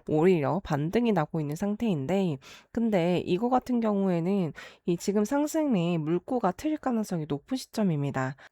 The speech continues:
그렇기 때문에 제로베이스가 이 급등 가능성이 열려 있다라는 건데요.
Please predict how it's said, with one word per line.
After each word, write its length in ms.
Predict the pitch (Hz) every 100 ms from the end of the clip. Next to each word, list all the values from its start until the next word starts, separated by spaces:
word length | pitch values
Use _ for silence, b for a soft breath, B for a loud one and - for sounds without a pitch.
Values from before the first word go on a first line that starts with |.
| -
그렇기 320 | 196 214 196
때문에 580 | 196 175 165 208 185 160
제로베이스가 840 | 180 170 165 151 - 156 196 226
이 100 | - 185 - -
급등 140 | 254 262
가능성이 560 | 240 220 - 151 147
열려 320 | 135 139 214 233
있다라는 680 | - - 156 143 131 135
건데요. 540 | 139 127 127 208 202